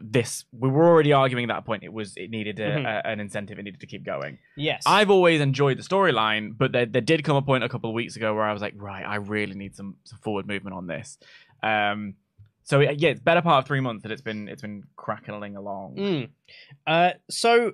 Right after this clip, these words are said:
Speaker 2: at this point, Johnny Gargano sat down with Byron Saxton, and I thought the presentation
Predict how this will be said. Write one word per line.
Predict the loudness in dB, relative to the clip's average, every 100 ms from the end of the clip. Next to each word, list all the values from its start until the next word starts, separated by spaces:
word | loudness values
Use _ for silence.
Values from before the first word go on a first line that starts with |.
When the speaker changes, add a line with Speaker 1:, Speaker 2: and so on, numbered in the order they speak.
| -2
Speaker 2:
at | -2 2
this | 0 0
point, | -2 -4 -4 -8
Johnny | -2 0 2
Gargano | 2 2 0 -2
sat | 0 -2 0
down | -4 -4
with | -6 2
Byron | 2 2
Saxton, | -2 -6 -8 -12 -14 -8
and | -4
I | -4
thought | -4 -6 -4
the | -6 -6 -10 _ _ _
presentation | -6 -4 -2 -4 -4 -6 -6 -6 -8